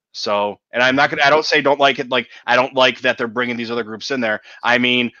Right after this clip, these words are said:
once it comes out and I've actually seen it and I've watched a few episodes and had, you know, a chance to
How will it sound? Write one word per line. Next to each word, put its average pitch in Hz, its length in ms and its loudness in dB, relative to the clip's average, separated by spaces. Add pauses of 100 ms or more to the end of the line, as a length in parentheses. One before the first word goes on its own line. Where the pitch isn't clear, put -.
once 131 340 2
it 143 80 -2
comes 127 260 -2
out 131 200 4
and 120 80 0
I've 120 120 0
actually 123 360 0
seen 123 400 -4
it 107 120 -2 (240)
and 113 100 -4
I've 110 120 0
watched 120 300 0
a 117 60 -10
few 110 180 -8
episodes 101 580 -6
and 104 100 -14
had, 110 200 -2 (160)
you 117 100 -8
know, 110 120 -4
a 107 40 -8
chance 110 360 -2
to 107 280 -8